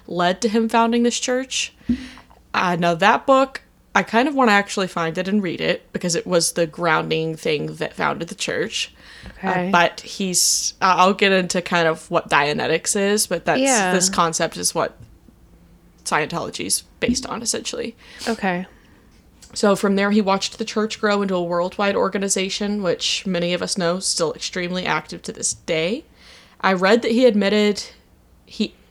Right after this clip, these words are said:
Speaker 1: actually hated writing science fiction. He preferred Western stories about horses and boats, but science fiction is where he made his money.
Speaker 2: Dude,
Speaker 1: So
Speaker 2: I
Speaker 1: he kept
Speaker 2: just
Speaker 1: writing that.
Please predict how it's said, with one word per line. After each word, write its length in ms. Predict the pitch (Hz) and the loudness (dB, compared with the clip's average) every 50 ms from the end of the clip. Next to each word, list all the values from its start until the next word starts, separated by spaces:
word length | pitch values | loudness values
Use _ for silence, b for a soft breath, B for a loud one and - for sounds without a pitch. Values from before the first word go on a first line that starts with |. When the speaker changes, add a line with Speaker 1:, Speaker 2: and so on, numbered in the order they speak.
| _ _ _ | _ _ _
Speaker 1:
actually 380 | 190 208 220 - - 277 247 226 | -2 -2 -2 -4 0 2 2 2
hated 460 | - - 202 196 208 196 185 - - | 2 0 0 0 0 0 -2 -2 -2
writing 320 | 170 165 170 160 151 - - | 0 0 0 0 -4 -4 -4
science 420 | - 147 - 151 - - - - | -4 -4 -4 -6 -6 -8 -8 -8
fiction. 500 | 185 - - - - - - - - 226 | -8 -8 -8 -10 -10 -10 -10 -10 -12 -14
He 180 | - - 208 196 | -8 -6 -6 -6
preferred 680 | 190 - 208 208 - 202 190 185 185 185 185 185 - - | -4 -6 -8 -4 0 0 2 2 2 2 0 -2 -4 -4
Western 440 | - 240 302 294 240 - 240 226 214 | -4 -2 -2 0 0 0 0 0 -2
stories 520 | - - 214 214 208 208 202 208 208 - | -4 -4 -4 -2 -2 -2 -2 -2 -2 -4
about 260 | - - 160 - - | -2 -2 -2 -4 -4
horses 720 | - - - 165 165 165 165 - - 190 190 190 190 185 | -6 -10 -4 -2 -2 -2 -2 -2 -2 -2 -2 -2 -2 -2
and 220 | 208 202 190 185 - | -4 -4 -6 -6 -6
boats, 540 | - - - 180 165 151 - - - - - | -4 -4 -2 -2 -2 -4 -4 -4 -4 -4 -2
but 440 | - - 160 160 160 151 151 - | 0 2 2 2 2 0 0 -2
science 420 | - - 175 175 180 180 - - - | -2 0 0 0 0 -2 -4 -6 -6
fiction 440 | - 202 - - - 208 202 196 185 | -6 -6 -6 -4 -4 -2 -2 -2 -2
is 160 | 185 180 175 | -2 -4 -2
where 160 | 170 170 165 | -2 -2 -2
he 140 | 165 170 165 | -2 -4 -6
made 240 | 170 165 151 151 - | -4 -4 -6 -6 -6
his 180 | - 190 - | -8 -6 -4
money. 360 | 220 208 190 185 190 202 220 B B B B B B B B | -2 -2 -2 0 -2 -2 -4 B B B B B B B B
Speaker 2:
Dude, 420 | - 208 202 196 185 180 175 175 - | 0 2 2 4 4 2 2 2 0
Speaker 1:
So 220 | - - - 196 | 2 4 6 6
Speaker 2:
I 40 | 185 | 6
Speaker 1:
he 140 | 185 196 180 | 6 4 2
kept 220 | 214 220 180 202 | 4 4 2 2
Speaker 2:
just 80 | 196 214 | 4 2
Speaker 1:
writing 260 | 208 214 214 214 208 | 2 2 4 2 2
that. 320 | 180 156 151 156 190 208 | 0 0 0 -2 -2 -4